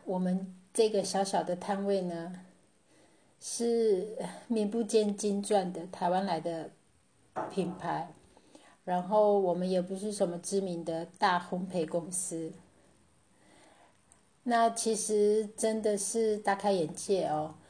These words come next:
因为摆摊的时候呢，大家都有很 fancy 的那个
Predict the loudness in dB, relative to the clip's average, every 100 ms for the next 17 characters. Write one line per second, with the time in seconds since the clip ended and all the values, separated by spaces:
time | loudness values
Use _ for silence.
0 | -20 -12 -4 0 0 2 2 2 2 2
1 | 2 0 -2 -2 2 2 2 0 0 2
2 | 2 2 2 2 2 2 0 -2 -8 -14
3 | -20 _ -14 -10 -2 4 4 4 -2 -2
4 | -2 -2 -2 -4 -4 -2 -2